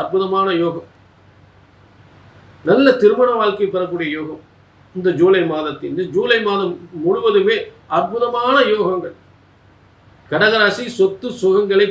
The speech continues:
பெறக்கூடிய யோகங்கள், வாகன யோகங்களை பெறக்கூடிய நல்ல திருமண வாழ்க்கை, புத்திர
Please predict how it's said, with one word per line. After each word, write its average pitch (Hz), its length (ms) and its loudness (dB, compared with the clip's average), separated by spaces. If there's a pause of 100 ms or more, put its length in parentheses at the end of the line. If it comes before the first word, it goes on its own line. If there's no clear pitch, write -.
பெறக்கூடிய 185 480 -2
யோகங்கள், 175 400 -2
வாகன 190 280 -2 (120)
யோகங்களை 175 360 -2
பெறக்கூடிய 180 320 -4 (300)
நல்ல 196 160 2 (120)
திருமண 208 300 2 (120)
வாழ்க்கை, 170 280 0 (180)
புத்திர 185 280 -4